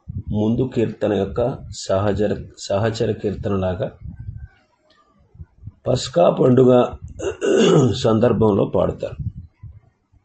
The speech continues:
ఇది ఎప్పుడు రాయబడిందో మనకు తెలీదు.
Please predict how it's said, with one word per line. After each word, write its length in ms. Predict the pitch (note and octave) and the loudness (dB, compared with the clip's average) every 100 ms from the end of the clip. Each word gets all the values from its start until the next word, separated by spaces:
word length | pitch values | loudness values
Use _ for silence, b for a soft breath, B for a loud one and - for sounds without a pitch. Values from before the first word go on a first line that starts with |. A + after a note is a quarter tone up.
| _ _ _ - _ _ - _ _ _ _ _ _ _ _ | _ _ _ -20 _ _ -20 _ _ _ _ _ _ _ _
ఇది 180 | G#2+ A#2 | 2 4
ఎప్పుడు 380 | A#2+ A#2 D3+ C3 | 4 2 2 6
రాయబడిందో 600 | B2+ C3 B2+ B2+ B2 C3+ | 6 6 6 4 4 4
మనకు 300 | A#2+ A2 F#2+ | 2 0 0
తెలీదు. 500 | G#2 G2+ F#2 C3 | 0 2 2 -2